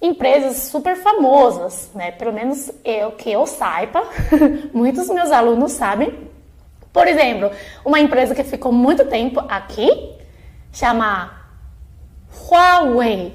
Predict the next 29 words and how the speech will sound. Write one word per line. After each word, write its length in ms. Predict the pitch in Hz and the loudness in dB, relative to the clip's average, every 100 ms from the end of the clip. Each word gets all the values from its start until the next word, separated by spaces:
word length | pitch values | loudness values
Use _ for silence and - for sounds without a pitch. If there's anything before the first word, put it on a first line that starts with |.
| - | -14
né? 220 | 196 175 | -12 -10
Eu 160 | 208 208 | -8 -8
nem 240 | 214 220 | -8 -6
sei 180 | 262 262 | -4 -4
como 240 | 254 262 262 | -4 -6 -4
que 120 | 262 | -4
imita, 480 | 240 214 233 247 381 - - 311 285 | -2 -2 -4 -2 0 0 2 2 2
<laughs> 440 | 285 277 - - - | 0 -10 -14 -10 -2
ah, 640 | 233 240 233 233 233 240 | 2 4 6 4 4 2
os, 340 | 247 247 247 - | 2 2 0 -2
os 240 | 247 247 | -2 -2
brasileiros 680 | 226 226 233 226 233 269 262 | -2 0 2 4 4 4 2
falam, 380 | 226 214 349 302 | 2 4 4 4
mas 360 | 254 320 415 415 | 4 4 2 2
em 100 | 403 | 0
chinês, 420 | 403 311 277 - | 2 4 4 2
vamos 200 | 285 262 | -2 0
aprender, 420 | 247 214 226 220 | 0 0 -2 -2
né? 140 | 220 214 | -2 -2
Hoje 300 | 208 220 233 | 0 -2 -4
em 40 | |
chinês, 420 | 240 311 214 240 | -6 -4 -2 -4
aula 280 | 233 202 214 | -4 -4 -4
de 80 | 196 | -6
chinês. 540 | - 214 202 247 403 - - - - - | -12 -12 -6 -4 -4 -8 -20 -20 -10 0
Vou 140 | 330 | 2
colocar 320 | 330 403 392 | 4 4 4
só 580 | 381 359 320 339 - - _ _ _ - | 2 4 4 2 -6 -20 _ _ _ -6
pronúncia, 640 | - 370 254 - - 170 | -2 0 -2 -6 -12 -12